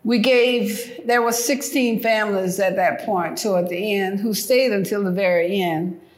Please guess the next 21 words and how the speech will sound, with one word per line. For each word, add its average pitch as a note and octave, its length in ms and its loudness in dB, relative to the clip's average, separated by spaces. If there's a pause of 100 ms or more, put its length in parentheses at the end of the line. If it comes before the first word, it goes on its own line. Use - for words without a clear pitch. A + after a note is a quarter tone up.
(240)
And, G#3+ 300 0
uh, F#3 360 2
we A3+ 180 0
gave A3 460 2
each A#3+ 320 -2
of G3 120 0
those G#3 300 -2
families G#3 500 -2
a G3+ 60 -2
hundred G3 340 -4
thousand F3+ 460 0
dollars E3 600 -2 (500)
from, F#3+ 380 0
uh, F3+ 300 0
the F#3 100 -2
money G#3+ 320 2
received G3 720 -2
from G3+ 320 -4
the F3+ 100 0
lawsuit. F#3 760 0
And, F#3 380 -4